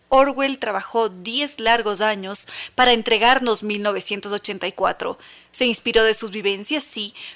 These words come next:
pero cada vez que él escuchaba un testimonio iba más allá,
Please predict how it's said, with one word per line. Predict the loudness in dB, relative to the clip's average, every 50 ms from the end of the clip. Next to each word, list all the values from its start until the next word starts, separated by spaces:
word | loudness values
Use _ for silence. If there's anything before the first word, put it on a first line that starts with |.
| _ _
pero | 2 2 2 2
cada | 2 4 4 4 4 4
vez | 4 2 0 -2 -2
que | 0 2 2 4
él | 2
escuchaba | 0 -2 -4 -10 -8 -6 -2 0 0 0
un | 0 -2 -2
testimonio | -4 -4 -4 -4 -6 -6 -4 -4 -4 -2 -4 -4 -4
iba | -4 -2 0 0 0
más | 2 2 2 2 2 2
allá, | 0 -2 0 0 0 0 0 -4